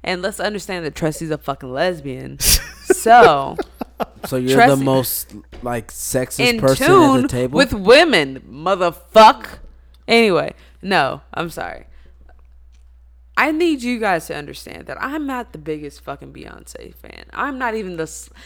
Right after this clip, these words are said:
Speaker 1: I'm not the slightest Beyonce fan. I'm not a fan of Beyonce in any way,
Speaker 2: But
Speaker 1: shape, or form.
Speaker 2: you
Speaker 1: But
Speaker 2: enjoyed it?
Speaker 1: that fucking performance was moving as shit. That was so inspiring. It was so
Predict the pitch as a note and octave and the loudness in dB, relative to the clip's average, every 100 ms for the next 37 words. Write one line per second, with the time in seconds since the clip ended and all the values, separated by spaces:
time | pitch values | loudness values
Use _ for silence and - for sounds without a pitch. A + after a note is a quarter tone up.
0 | - - B3+ C#4 C4+ F#3 - - F3+ - | -20 -6 -4 -4 -8 -10 -14 -14 -12 -12
1 | E3 E3 D#3+ D#3+ - - - - - G#1+ | -12 -16 -10 -10 -10 -12 -14 -14 -18 -18
2 | - - C#4 D4+ A#3+ - E3+ E3+ E3+ D3+ | -10 -6 -4 -4 -6 -6 -8 -8 -10 -10
3 | D#3 D3+ C#3+ - D3 C#3+ D3 D3 C#3+ C#3+ | -10 -10 -12 -14 -14 -14 -16 -2 2 2
4 | - C3+ C#3 C#3+ D3 B2 - - - - | 0 -8 -8 -10 -8 -8 -12 -20 -20 -8
5 | C3+ C#3 G3+ C3 C#3 F3+ - D#3 D#3 F#3 | 0 2 4 2 0 -4 -10 -12 -4 -2
6 | C4 - - - A3 G3+ G3 F3 - G3 | -2 -6 -14 -6 -4 -4 -8 -16 -14 -10
7 | F3+ D#3 - - - - - - - - | -10 -10 -18 -18 -20 -20 -20 -20 -20 -20
8 | - E3 D#3 E3 F3 G3+ G#3 F3+ C#3 - | -14 -10 -8 -6 -6 -4 -6 -8 -10 -8
9 | - D#3 - - - _ _ _ _ _ | -6 -6 -8 -14 -20 _ _ _ _ _
10 | - - - - F#3 G#3+ B3 B3+ G#3 - | -20 -20 -20 -18 -6 -4 -2 -4 -6 -8
11 | - - - - B3+ C#4 A3+ F3 - - | -20 -20 -16 -6 -2 -2 -4 -10 -12 -2
12 | A#3+ B3 F#3+ D3 - - - - - G#3+ | 0 0 -4 -6 -10 -20 -20 -14 -6 -6
13 | A3 - C#4+ D4 C#4 A#3 | -8 -6 0 0 0 -2